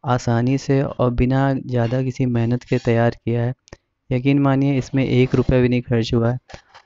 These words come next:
और आप बहुत ही आसानी से ये पौधा तैयार कर सकते हैं। इस पौधे को तैयार करने के लिए आपको चाहिए एक चाकू। जी हाँ, सच सुना आपने, ये कटिंग से तैयार नहीं हुआ है, ये एयर लेयरिंग से तैयार हुआ है।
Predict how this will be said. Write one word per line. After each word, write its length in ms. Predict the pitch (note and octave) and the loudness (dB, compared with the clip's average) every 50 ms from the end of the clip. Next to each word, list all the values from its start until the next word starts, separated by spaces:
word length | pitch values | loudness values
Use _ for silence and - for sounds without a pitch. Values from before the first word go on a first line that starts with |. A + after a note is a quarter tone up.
| - - | -4 0
और 160 | C3 C3 B2 | 0 2 4
आप 140 | B2+ C3 C3 | 2 2 2
बहुत 380 | A#2+ B2 A#2+ B2 C#3 - - | 0 0 0 0 0 0 0
ही 80 | D#3 D3+ | 0 0
आसानी 500 | - - B2 A#2+ - B2+ B2 A#2+ B2+ C3 | 0 0 -2 -2 0 0 0 2 0 0
से 140 | - - B2+ | 0 0 0
ये 40 | B2 | 0
पौधा 280 | - A#2+ A#2 A2+ B2 | 0 0 0 0 -2
तैयार 300 | A#2+ - A#2 A2+ A2+ A2+ | -2 0 0 0 0 0
कर 140 | - - A2 | -2 -2 -4
सकते 340 | - - A2+ - _ - A#2+ | -2 -4 -6 -6 _ -8 -6
हैं। 140 | A#2 A#2 - _ _ _ _ _ _ _ _ - | -6 -6 -8 _ _ _ _ _ _ _ _ -2
इस 160 | D#3 D3 - | -2 -2 0
पौधे 340 | - C#3+ C3 B2+ B2+ C#3+ C#3+ | 2 2 2 2 2 2 2
को 80 | C#3+ C#3+ | 2 2
तैयार 340 | - C#3 C3 B2+ B2+ C3 - | 2 2 2 2 2 0 0
करने 360 | - C3 B2+ B2+ B2+ C3 B2+ | 0 0 0 2 2 0 2
के 80 | C3 | 2
लिए 260 | B2+ B2+ B2+ C3 C3+ D3 - | 2 2 2 2 0 0 0
आपको 340 | A#2 A#2 A#2+ - - - C3 | 0 0 0 -2 -2 -4 -4
चाहिए 500 | - - A#2+ A#2+ A#2+ A#2+ B2 B2 C3 D#3 E3 D3 | 0 0 0 0 2 0 0 -2 -4 -6 -6 -6
एक 160 | B2 A#2+ - | -6 -6 -4
चाकू। 460 | - - A#2 A2+ G#2+ - - A2+ A2 - _ _ _ _ _ _ _ _ _ _ - - | -2 0 0 0 0 -2 -4 -4 -4 -4 _ _ _ _ _ _ _ _ _ _ -10 -6
जी 220 | B2 B2 A#2 A2+ | -2 0 2 2
हाँ, 200 | A2+ A#2 A2+ A2+ - - - | 2 2 0 -2 -6 -4 -2
सच 160 | A#2+ A2+ - | -2 -2 -4
सुना 420 | - - - - A#2+ A2+ A2 A2 A2+ | -8 -18 -10 -6 -2 -2 0 0 -2
आपने, 280 | A2+ _ - A#2 A#2 A#2 _ _ _ _ _ _ _ _ - A#2+ | -4 _ -6 -6 -6 -8 _ _ _ _ _ _ _ _ -4 -2
ये 100 | A#2+ A#2+ | -2 0
कटिंग 340 | - A#2 A2+ - C3 C3 B2+ | 0 0 0 0 0 0 0
से 100 | C#3+ B2+ | 0 0
तैयार 240 | C3 B2 B2 A#2+ A#2 | 2 2 2 4 2
नहीं 120 | A#2 A#2 | 2 2
हुआ 160 | B2 B2+ C3+ | 4 4 4
है, 80 | C3+ C3 | 4 4
ये 200 | B2+ C3+ C#3 C#3+ C3 | 2 0 0 2 2
एयर 200 | B2 B2+ C3 B2+ | 2 4 4 4
लेयरिंग 280 | B2+ A#2+ A#2+ B2 B2 | 4 2 2 0 -2
से 120 | - - - | -4 -6 -4
तैयार 240 | A#2 A2+ A2+ A2 A2 | -2 -2 -2 -2 -2
हुआ 160 | A2 G#2+ A#2 | -8 -8 -10
है। 120 | B2 C3+ | -12 -14